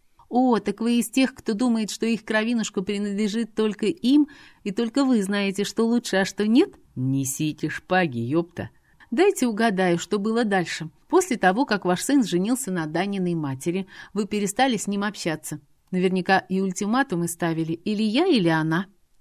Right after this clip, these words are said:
Надо же, как внешность обманчива, а с виду милейшая девушка. «Это потому, что у меня многовато жирка на метр пятьдесят семь. Стереотипное мышление о том, что толстые люди добрые. Я бываю очень злой, особенно когда ляжки натру».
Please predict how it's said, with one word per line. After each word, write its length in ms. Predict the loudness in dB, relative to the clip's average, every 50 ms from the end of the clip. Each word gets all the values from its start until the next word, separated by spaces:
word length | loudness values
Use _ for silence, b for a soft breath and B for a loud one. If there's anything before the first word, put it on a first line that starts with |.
| _ b b b -6
Надо 400 | -4 0 0 2 0 2 0 0
же, 140 | 0 0 -2
как 240 | -2 -4 -4 -4 -4
внешность 560 | 0 2 2 2 0 0 -4 -6 -6 -4 -4
обманчива, 680 | -4 -4 -2 -2 -2 -2 -2 -4 -4 -6 -6 -6 -6 -6 -6
а 100 | -6 -6
с 100 | -4 -2
виду 280 | 0 0 0 0 -2
милейшая 760 | -4 -2 -2 -2 0 0 0 0 -2 -4 -4 -4 -2 -2 -2 -2
девушка. 640 | -4 -6 -8 -8 -8 -8 -8 -8 -8 -10 -12 -14 -16 -16 _ _ _ _ -8
«Это 200 | -6 -4 -4 -4
потому, 380 | -4 -4 -2 -2 0 0 0
что 180 | 0 0 -2 -2
у 20 |
меня 280 | 0 0 0 0 0 0
многовато 580 | 0 0 0 0 0 2 2 0 0 0 -2 -2
жирка 460 | 0 -2 -2 -2 -2 0 0 2 2
на 160 | 2 2 0
метр 320 | 0 -2 -2 -4 -4 -4
пятьдесят 480 | -4 -6 -6 -4 -4 -4 -4 -6 -6 -6
семь. 300 | -8 -6 -4 -4 -4 -6 b b b b b b b
Стереотипное 760 | _ -8 -4 -2 0 2 2 0 0 -2 -4 -4 -4 -4 -2
мышление 520 | -2 -2 -2 0 2 4 4 4 4 2
о 20 | 0
том, 160 | -2 -4 -6
что 220 | -4 -4 -6 -6
толстые 420 | -4 -2 -2 -2 -2 -2 -2 -2 2
люди 300 | 4 4 6 6 6 4
добрые. 640 | 4 4 2 2 2 2 0 0 0 0 0 -2 -6 _ _ -2
Я 160 | 0 0 2
бываю 360 | 2 0 0 0 0 0 0
очень 460 | 0 0 -2 -2 0 0 0 0 0
злой, 340 | 0 -2 -2 -2 -2 -2 -4 -8 _ -8
особенно 420 | -2 0 0 0 2 0 -2 -2
когда 340 | -2 -2 -2 0 0 -2 -2
ляжки 360 | -2 -2 -4 -4 -6 -6 -4
натру». 400 | -2 -2 -4 -4 -8 -10 -10